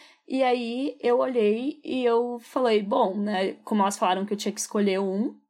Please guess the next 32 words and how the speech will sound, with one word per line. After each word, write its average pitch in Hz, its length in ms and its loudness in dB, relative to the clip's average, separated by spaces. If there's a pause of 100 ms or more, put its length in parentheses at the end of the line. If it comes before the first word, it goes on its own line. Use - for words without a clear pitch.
(480)
eu 269 100 6
acabei 226 300 2
escolhendo 214 340 0
a 208 40 2
maternidade. 226 800 0 (560)
É, 185 400 0
e 185 80 2
eu 190 120 2
fiquei 208 200 0
vários 196 300 0
meses 202 300 -2
lendo 190 400 0
sobre 185 260 -4
a 185 40 -2
representação 185 800 -6
da 185 140 0
mãe 185 260 0
na 202 140 0
cultura 214 480 -2
do 208 80 0
audiovisual 202 720 -2
pra 214 100 -6
entender 196 340 -6
mais 185 260 -6
sobre, 190 360 -4
porque 208 220 -8
eu 190 60 -2
nunca 208 220 -2
tinha 214 220 -2
ido 180 140 0
estudar, 185 580 -2
né? 196 180 -6